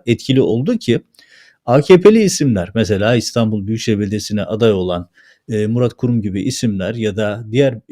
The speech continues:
şehirlerdeki isimler kreş açma vaadinde bulunuyorlardı. Mesela Murat Kurum da yüz tane kreş açmaktan bahsediyordu. Her mahalleye kreş açacağını söylüyordu. E, onlar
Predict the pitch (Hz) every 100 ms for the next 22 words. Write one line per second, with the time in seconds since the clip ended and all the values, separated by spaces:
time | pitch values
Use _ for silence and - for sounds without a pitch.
0 | 110 - 95 107 98 95 92 - 151 -
1 | 107 117 180 185 _ _ _ _ - 247
2 | 262 - 156 - 160 147 135 135 113 107
3 | 104 104 95 98 92 87 87 87 95 143
4 | 127 98 110 127 _ - _ - 127 117
5 | - 107 95 127 131 127 139 - 87 117
6 | 120 117 107 - 110 107 110 104 95 92
7 | 92 90 87 98 123 117 107 101 117 -
8 | 110 107 107 - 107 101 101 98 90 87
9 | 87 185 185 _ _ _ 147 147 147 180
10 | 196 214